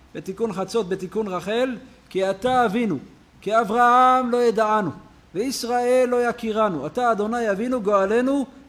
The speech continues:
מעולם שמך". אומר, לעתיד לבוא, יבוא הקדוש ברוך הוא לאברהם אבינו עליו השלום, ויאמר לו, "בניך חטאו". אמר לו,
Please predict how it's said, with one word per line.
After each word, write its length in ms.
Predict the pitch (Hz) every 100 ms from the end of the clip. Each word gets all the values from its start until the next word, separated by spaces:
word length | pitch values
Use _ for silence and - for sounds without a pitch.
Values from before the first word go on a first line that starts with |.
| 160
מעולם 320 | 202 233 226
שמך". 420 | 202 190 175 143 113 - _ _ _ -
אומר, 360 | 180 254 240 214
לעתיד 400 | 196 190 262 214
לבוא, 380 | 226 220 220 214 - - - -
יבוא 240 | 147 208 254
הקדוש 360 | 254 247 247
ברוך 220 | 190 220
הוא 140 | 240 247
לאברהם 520 | 220 185 220 233 240
אבינו 300 | 214 247 226
עליו 200 | 220 220
השלום, 480 | 202 208 202 196 185 - - _ -
ויאמר 320 | 170 202 262
לו, 220 | 247 254
"בניך 400 | 214 226 277 269 254
חטאו". 480 | 254 254 311 285 190 - - _ _ _ _ -
אמר 160 | 190
לו, 80 | 240